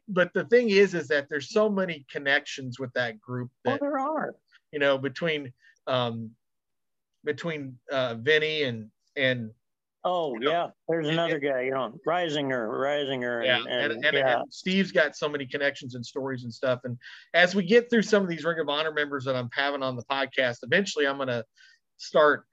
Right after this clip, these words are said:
Speaker 1: reaching out to some other people that I know that are, are connected to at Ball State's program, but maybe didn't go to Ball State. Like, like Steve got his master's here, but he didn't go through the
Speaker 2: Oh, I didn't
Speaker 1: education
Speaker 2: know
Speaker 1: program.
Speaker 2: that.
Speaker 1: Yeah.
Speaker 2: No. Where'd
Speaker 1: Um,
Speaker 2: David
Speaker 1: but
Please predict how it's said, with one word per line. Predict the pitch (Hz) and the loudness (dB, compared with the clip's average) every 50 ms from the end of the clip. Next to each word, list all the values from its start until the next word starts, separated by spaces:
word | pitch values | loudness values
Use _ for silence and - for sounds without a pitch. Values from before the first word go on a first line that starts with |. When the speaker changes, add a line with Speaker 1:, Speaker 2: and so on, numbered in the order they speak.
| _ _ _ - - - - _ _ _ _ _ | _ _ _ -20 -20 -20 -20 _ _ _ _ _
Speaker 1:
reaching | - 190 202 190 - 196 170 | 4 4 4 4 2 0 2
out | 151 151 151 151 - | 2 2 2 0 0
to | 151 139 | -2 -2
some | 127 - 143 143 | -2 -2 0 2
other | 139 143 147 147 | 4 4 4 2
people | - - 156 147 135 143 131 120 | 0 -2 -8 -8 -4 -6 -2 0
that | 131 127 123 | 2 2 4
I | 127 127 131 | 4 2 2
know | 131 139 135 139 | 4 4 2 4
that | 135 135 127 123 | 4 2 2 2
are, | 123 117 120 120 - _ | 0 -2 -4 -8 -10 _
are | - 131 123 123 120 117 - - | -2 -2 0 0 -2 -4 -8 -6
connected | - 143 135 139 147 151 147 135 - 151 143 131 120 123 - - - - _ _ | -6 -4 0 2 4 4 4 2 2 0 0 0 -2 -10 -12 -16 -20 -20 _ _
to | - - 175 170 | -4 -2 4 4
at | 165 147 135 135 | 4 4 2 0
Ball | 123 147 147 147 143 | 2 2 4 4 2
State's | 127 - - 147 143 131 - - | -2 -2 -2 -2 -2 -2 -8 -14
program, | _ - 165 165 170 147 147 143 139 135 127 | _ 2 2 2 2 4 2 2 2 2 -2
but | 131 120 | -4 -4
maybe | 127 139 143 147 143 | -2 0 0 0 0
didn't | 131 135 139 135 127 113 | 0 0 -2 -2 -2 -2
go | 123 127 135 | 0 0 0
to | 135 | 0
Ball | 123 113 110 113 120 | -2 -4 -4 -6 -6
State. | - - 127 123 127 131 | -4 -4 -4 -4 -4 -2
Like, | - 180 196 185 - - _ _ | 0 0 0 0 -2 -12 _ _
like | - 165 151 | -2 -2 -2
Steve | - - - 262 277 247 | -2 0 4 4 4 6
got | 202 196 160 | 6 6 4
his | 143 123 123 | 4 2 2
master's | 127 135 143 151 151 - - 127 117 | 2 2 2 2 0 -4 -12 -12 -10
here, | - 131 127 | -6 -4 -4
but | 123 123 127 | -2 -2 0
he | 131 131 | 0 0
didn't | 135 147 139 127 | 0 0 -2 0
go | 127 135 135 | -2 -2 -2
through | 127 127 123 | -2 -6 -4
the | 120 120 | -2 0
Speaker 2:
Oh, | 247 262 | 2 4
I | 262 277 294 | 4 4 4
didn't | 302 277 233 185 | 4 4 2 2
Speaker 1:
education | |
Speaker 2:
know | 180 175 | 2 4
Speaker 1:
program. | 170 165 165 180 202 226 233 | 4 4 4 2 2 0 -2
Speaker 2:
that. | - _ _ _ | -8 _ _ _
Speaker 1:
Yeah. | 127 139 143 143 131 - | 2 4 4 4 4 2
Speaker 2:
No. | 202 202 196 170 147 - - - - _ _ | 0 0 0 -2 -4 -6 -12 -20 -20 _ _
Where'd | _ 214 262 277 | _ 0 0 2
Speaker 1:
Um, | 269 320 | 2 2
Speaker 2:
David | 269 254 | 4 4
Speaker 1:
but | - 240 220 170 | 4 2 2 0